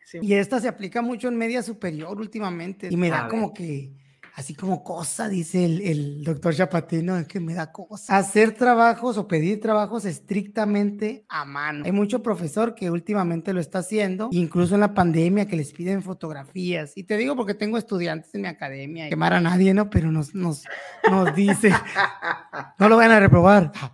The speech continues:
Speaker 2: Y nos dicen cómo les piden a mano las cosas. Y entiendo, entiendo que quieren que hagan los alumnos, pero creo que tenemos que confiar
Speaker 1: Para
Speaker 2: más
Speaker 1: que
Speaker 2: en el
Speaker 1: no
Speaker 2: alumno.
Speaker 1: copien, me imagino.
Speaker 2: Y, eh, sí, para que no copien o para que no se pasen el trabajo. Pero creo que pudiera haber otras,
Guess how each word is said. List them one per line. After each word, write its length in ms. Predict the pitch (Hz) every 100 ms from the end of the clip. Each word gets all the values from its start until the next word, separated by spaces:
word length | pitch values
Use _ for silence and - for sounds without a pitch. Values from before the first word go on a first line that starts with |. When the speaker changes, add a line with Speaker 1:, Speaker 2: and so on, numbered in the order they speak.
| - - -
Speaker 2:
Y 100 | 185 175
nos 260 | 180 170
dicen 320 | 175 196 269 -
cómo 240 | 233 269
les 180 | 233 -
piden 300 | 220 247 262
a 60 |
mano 340 | 202 190 226 254
las 220 | 220 165
cosas. 480 | - 240 208 185 -
Y 140 | 214 220
entiendo, 720 | 214 214 233 247 220 185 180
entiendo 500 | 180 170 - 196 214
que 140 | 220 160
quieren 320 | - 190 208
que 100 | 196
hagan 280 | 165 180 180
los 260 | 147 - 190
alumnos, 360 | 165 220 214
pero 180 | - 175
creo 140 | 190 208
que 80 |
tenemos 380 | 208 170 170 196
que 80 | 196
confiar 300 | 196 185 196
Speaker 1:
Para 100 | 208
Speaker 2:
más 60 | -
Speaker 1:
que 60 |
Speaker 2:
en 60 | 220
el 40 | 220
Speaker 1:
no 40 |
Speaker 2:
alumno. 220 | 214 208 226
Speaker 1:
copien, 160 | 180
me 80 | 165
imagino. 500 | 151 147 226 156 123
Speaker 2:
Y, 200 | 226 226
eh, 160 | 220 220
sí, 160 | 233 262
para 240 | 226 190
que 100 | 185
no 360 | 190 208 202 _
copien 520 | 240 240 233 233 226
o 100 | 208
para 160 | 185 165
que 100 | 165
no 140 | 170
se 100 | 190
pasen 400 | 202 180 170 190
el 160 | 190 175
trabajo. 300 | 202 208 190
Pero 260 | 196 185
creo 220 | 185 220
que 180 | 226 196
pudiera 520 | - 170 160 170 208
haber 200 | 240 226
otras, 400 | 226 214 220 208